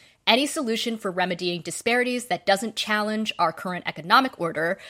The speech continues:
such as imposing racial means testing on finite resources,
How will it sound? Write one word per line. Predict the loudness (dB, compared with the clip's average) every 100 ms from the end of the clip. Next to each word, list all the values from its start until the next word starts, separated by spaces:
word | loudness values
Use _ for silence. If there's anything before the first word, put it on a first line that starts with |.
| -20 -16
such | -8 4 6 8
as | 6 6 2
imposing | -6 -4 -4 -2 -2 -2 -2
racial | -2 -2 -4
means | -2 -2 -2 -2
testing | -4 -2 -2 -4 -4
on | -6
finite | -6 -6 -4 -4 -4
resources, | -4 0 -2 0 -2 -2